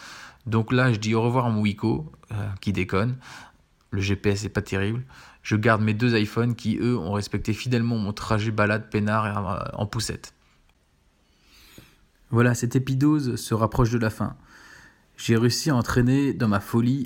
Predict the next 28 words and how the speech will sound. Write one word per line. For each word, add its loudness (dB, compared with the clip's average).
Cédric, 0
arobase 2
G -2
side 0
underscore 0
F 0
R. 0
Et 2
nous 4
débarrons 4
le 2
programme 2
de -2
course -4
à 4
pied 4
débutant 2
niveau 4
moins 4
un 4
sur -2
Runtastic 0
à 0
partir -2
du 2
lundi 0
treize 2
mars. -2